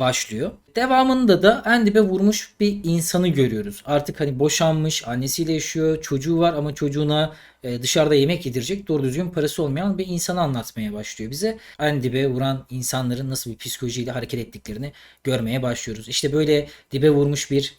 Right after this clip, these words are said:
e, baş kahramanımız varken metroda, e, hayatını değiştirecek insanla karşılaşıyor. Takım elbiseli, e, ve ona çocuk oyunu oynamayı, bunun karşılığında da oyunu kazanan kişinin para kazanacağını söylüyor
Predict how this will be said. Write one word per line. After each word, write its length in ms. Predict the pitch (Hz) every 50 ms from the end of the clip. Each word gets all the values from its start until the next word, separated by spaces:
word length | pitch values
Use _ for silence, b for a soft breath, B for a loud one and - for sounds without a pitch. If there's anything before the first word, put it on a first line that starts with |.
| -
e, 580 | 123 123 123 123 123 123 127 123 123 123 120 113
baş 200 | 135 143 143 -
kahramanımız 760 | - - 135 120 139 135 135 135 135 139 135 139 135 131 143
varken 360 | 156 139 127 - 160 165 170 b b b b b b b
metroda, 600 | 117 135 151 143 123 123 113 107 139 156 160 156 - - 123
e, 260 | 123 123 123 120 120
hayatını 600 | - 139 135 135 131 131 - 135 131 135 135 123
değiştirecek 560 | 131 127 127 127 - - 120 113 131 131 - - -
insanla 460 | 131 131 123 - - 123 113 - -
karşılaşıyor. 680 | - - 107 - - 214 - - - 147 151 160 156 B B B B B B B -
Takım 260 | 127 120 - 123 123
elbiseli, 560 | 117 113 101 - - 110 113 139 147 147 - B B B B _
e, 280 | 113 113 117 117 113 110 107 117 139
ve 240 | 139 131 139 139 131
ona 280 | 123 123 123 123 127 131
çocuk 340 | - - 131 123 123 - 123
oyunu 240 | 113 104 101 101
oynamayı, 420 | 110 120 127 127 135 135 139 135 123
bunun 160 | 127 131 127
karşılığında 600 | - - 123 120 - - - 127 123 123 117 -
da 120 | 135 143 160
oyunu 200 | 117 113 120 117
kazanan 340 | - 123 120 123 123 123 120
kişinin 240 | - - 147 151
para 280 | 147 - - 127 127 127
kazanacağını 560 | - 123 113 113 113 107 107 110 104 101 98
söylüyor 540 | - - - 143 135 127 131 156 175 175 180